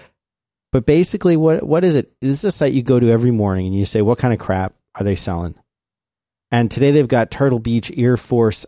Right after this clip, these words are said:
I sixty wireless gaming headset with seven point one surround sound, which are these gaming headphones, but they sound really good. They have them for seventy-five bucks.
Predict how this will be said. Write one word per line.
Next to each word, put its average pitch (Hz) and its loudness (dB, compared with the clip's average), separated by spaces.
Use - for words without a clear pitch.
I 113 0
sixty - -4
wireless 107 2
gaming 117 0
headset 113 -2
with 110 -4
seven 123 -4
point 123 -2
one 107 -2
surround 113 2
sound, 78 -6
which 127 2
are 113 4
these 110 2
gaming 123 4
headphones, 95 0
but 101 -2
they 101 2
sound 110 0
really 95 2
good. 98 0
They 123 2
have 127 0
them 127 0
for 113 0
seventy-five 104 0
bucks. 85 -10